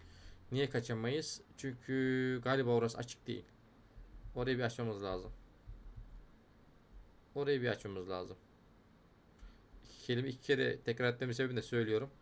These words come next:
Çünkü burayı açmasak çıkamıyoruz. Ulan ben daha burada hiçbir şey tamamlamamışım ki. Sandım hepsi tamam. Değilmiş. Dur, benzin oradaydı değil mi?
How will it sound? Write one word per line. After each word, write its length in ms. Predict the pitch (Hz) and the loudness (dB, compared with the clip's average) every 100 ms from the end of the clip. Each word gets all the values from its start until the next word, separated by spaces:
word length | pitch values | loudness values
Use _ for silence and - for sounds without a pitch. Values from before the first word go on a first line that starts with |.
| - - - | -20 -20 -14
Çünkü 220 | - 135 131 | -8 -2 2
burayı 200 | 147 151 | 4 2
açmasak 360 | - 147 151 | 0 2 2
çıkamıyoruz. 540 | - 139 101 87 - - - - - - - - - - - - - - - - - - - | 2 2 2 -2 -6 -12 -8 -6 -6 -8 -14 -18 -20 -18 -20 -20 -20 -20 -20 -20 -20 -20 -6
Ulan 260 | 117 131 123 | 2 4 6
ben 100 | 123 | 8
daha 100 | 131 | 8
burada 100 | 135 | 6
hiçbir 140 | 127 | 2
şey 60 | - | 4
tamamlamamışım 520 | 147 131 139 139 233 | 6 8 8 6 2
ki. 240 | - 127 - - - - - - - - - - - - - - - - - - - - - - - - - - - - | 2 2 2 -16 -20 -18 -16 -12 -12 -12 -14 -16 -18 -20 -12 -10 -10 -12 -12 -10 -10 -12 -18 -20 -20 -20 -20 -20 -20 -8
Sandım 360 | - 139 160 | 0 2 4
hepsi 220 | 175 170 175 | 4 2 4
tamam. 320 | 165 151 - - - - | 6 6 2 -10 -16 -4
Değilmiş. 500 | 135 143 113 - - - - - - - - - - - - | 0 2 0 -6 -14 -20 -20 -20 -20 -20 -20 -20 -18 -12 -10
Dur, 60 | 120 - - | -8 -8 0
benzin 300 | 113 110 120 | 0 0 -4
oradaydı 240 | 127 143 143 | -2 0 0
değil 120 | 156 | -2
mi? 120 | 117 | -8